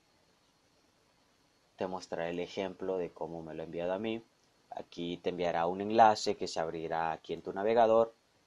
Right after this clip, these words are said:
Tú darás clic en ese enlace y automáticamente se va a sincronizar la cuenta de Discord con la cuenta de Bungie. De tal forma que puedes hacer uso de los comandos.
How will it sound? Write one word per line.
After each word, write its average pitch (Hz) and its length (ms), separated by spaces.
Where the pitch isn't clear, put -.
Tú 101 100
darás 90 340
clic 98 240
en 92 140
ese 98 220
enlace 110 760
y 101 260
automáticamente 90 840
se - 120
va 82 100
a 87 40
sincronizar 87 840
la 82 160
cuenta 87 380
de 92 60
Discord 104 460
con 104 280
la 95 160
cuenta 87 480
de 90 340
Bungie. 80 640
De 98 100
tal 143 200
forma 127 360
que 127 160
puedes 110 280
hacer 101 260
uso 98 240
de 95 80
los 92 160
comandos. 101 640